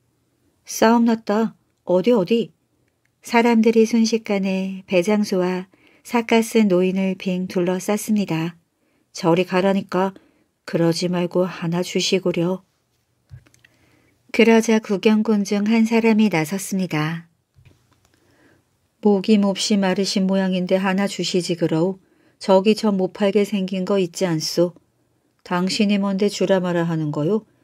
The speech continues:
쓸데없는 소리 하려거든 썩 비키시오." 이번에는 다른 사람이 나섰습니다. "노인네한테 그렇게 야박하게 굴어서 되겠소?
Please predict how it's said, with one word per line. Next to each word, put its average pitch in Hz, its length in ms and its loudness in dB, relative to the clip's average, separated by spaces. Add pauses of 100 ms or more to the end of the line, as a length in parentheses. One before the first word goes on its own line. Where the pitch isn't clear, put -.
(120)
쓸데없는 196 600 0
소리 196 240 -2
하려거든 196 560 -2
썩 196 260 -2
비키시오." 180 600 -2 (1040)
이번에는 214 640 2
다른 196 320 -2
사람이 208 380 -2
나섰습니다. 165 840 -6 (800)
"노인네한테 196 760 0
그렇게 190 440 -2
야박하게 180 580 -4
굴어서 175 380 -2
되겠소? 170 640 -4